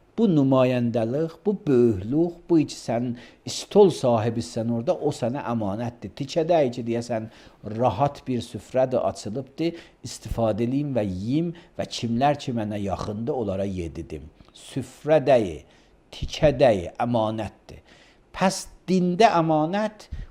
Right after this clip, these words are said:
müxtəlif sahələrdədir. Puldan tutdu, uşaqdan tutdu,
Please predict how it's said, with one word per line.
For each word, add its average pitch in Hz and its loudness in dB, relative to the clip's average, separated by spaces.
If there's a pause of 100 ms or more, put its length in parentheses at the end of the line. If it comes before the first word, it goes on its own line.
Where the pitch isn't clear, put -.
(160)
müxtəlif 160 0
sahələrdədir. 110 0 (360)
Puldan 143 4
tutdu, 196 0 (480)
uşaqdan 143 -2
tutdu, 170 -6